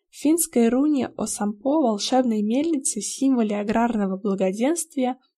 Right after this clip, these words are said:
поётся о том, как создалось это чудо и как раздобыли его. Самый известный пример вопросов о происхождении — стих о голубиной книге.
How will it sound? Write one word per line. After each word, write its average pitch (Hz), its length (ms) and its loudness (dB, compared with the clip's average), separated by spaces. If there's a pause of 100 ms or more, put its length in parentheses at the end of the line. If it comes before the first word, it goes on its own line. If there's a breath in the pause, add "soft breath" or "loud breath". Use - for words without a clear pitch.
поётся 226 480 0
о 220 40 0
том, 277 280 0
как - 160 -16
создалось 202 680 -2
это 254 160 -2
чудо 208 540 -4 (260 soft breath)
и - 60 -10
как 240 240 -2
раздобыли 220 640 0
его. 196 400 -6 (600)
Самый 302 340 4
известный 269 380 2
пример 262 360 0
вопросов 240 560 -2
о 226 60 -10
происхождении — 220 1080 -2 (220 loud breath)
стих - 400 -2
о 269 60 2
голубиной 220 640 0
книге. 202 640 -4